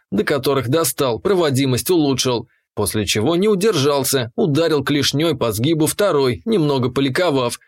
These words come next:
и врубил прыжковый движок, разгоняясь, стараясь набрать максимальную скорость, потому как внутри дюзы ни один псих радаров не поставит, а дальше можно и по инерции. Через минуту свободного полета краба захлестнул нитевидный рак,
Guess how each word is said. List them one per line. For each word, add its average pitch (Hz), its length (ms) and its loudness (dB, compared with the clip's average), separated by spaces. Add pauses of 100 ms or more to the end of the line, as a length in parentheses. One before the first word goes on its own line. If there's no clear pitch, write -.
и 113 140 0
врубил 147 480 2
прыжковый 170 500 0
движок, 143 540 0
разгоняясь, 139 720 0 (220)
стараясь 196 480 0
набрать 151 460 0
максимальную 131 640 0
скорость, 151 560 0 (100)
потому 180 360 -2
как 131 180 -2
внутри 143 380 0
дюзы 131 400 2
ни 185 120 0
один 170 360 0
псих - 320 -2
радаров 135 480 0
не 151 100 0
поставит, 139 640 0 (240)
а 101 120 -2
дальше 135 400 0
можно 139 360 0
и 151 80 0
по 214 200 0
инерции. 139 680 0 (220)
Через 185 300 0
минуту 143 440 0
свободного 127 640 0
полета 135 640 -2 (100)
краба 175 360 0
захлестнул 147 600 0
нитевидный 135 720 0
рак, 151 320 -2